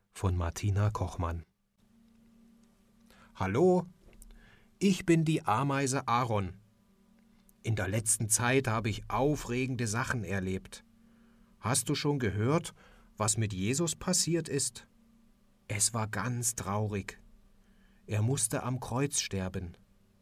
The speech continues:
Ich fand es sehr ungerecht, denn er hat nichts Schlimmes getan. Und seine Mutter musste alles mit ansehen. Sie hat mir sehr leid getan.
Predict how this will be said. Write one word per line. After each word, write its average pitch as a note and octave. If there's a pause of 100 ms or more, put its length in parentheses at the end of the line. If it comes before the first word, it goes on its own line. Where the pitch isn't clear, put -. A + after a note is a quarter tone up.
(600)
Ich D#3+
fand B2
es -
sehr D3+
ungerecht, A2+ (340)
denn G#2+
er B2
hat C3+
nichts G3
Schlimmes E3
getan. A#2+ (1000)
Und G#2+
seine G#2+
Mutter D#3 (360)
musste B2+ (120)
alles E3+
mit D3
ansehen. A2+ (840)
Sie C#3
hat A#2+
mir A2+
sehr A#2
leid G2+
getan. F#2